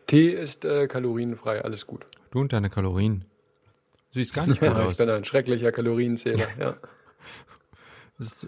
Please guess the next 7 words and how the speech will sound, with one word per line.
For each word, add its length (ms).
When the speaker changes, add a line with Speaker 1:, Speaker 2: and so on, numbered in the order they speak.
Speaker 2:
so 160
ungesund. 540
Speaker 1:
Nie 260
ohne 240
meine 300
App. 380
<clears throat> 100